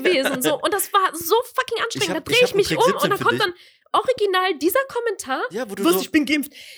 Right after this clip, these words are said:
Speaker 1: Es interessiert mich nicht, ob du geimpft bist, Bruder.
Speaker 2: <laughs>
Speaker 1: Fucking geh einen halben Meter von mir entfernt. What the fuck ist dein Business? Da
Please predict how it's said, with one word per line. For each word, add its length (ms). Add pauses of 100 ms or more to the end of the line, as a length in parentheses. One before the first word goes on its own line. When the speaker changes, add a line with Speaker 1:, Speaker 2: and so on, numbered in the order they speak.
(140)
Speaker 1:
Es 140
interessiert 500
mich 120
nicht, 180
ob 80
du 160
geimpft 280
bist, 200
Bruder. 360 (140)
Speaker 2:
<laughs> 140
Speaker 1:
Fucking 440
geh 120 (140)
einen 180
halben 260
Meter 240
von 160
mir 120
entfernt. 520
What 180
the 60
fuck 300
ist 140
dein 180
Business? 540
Da 200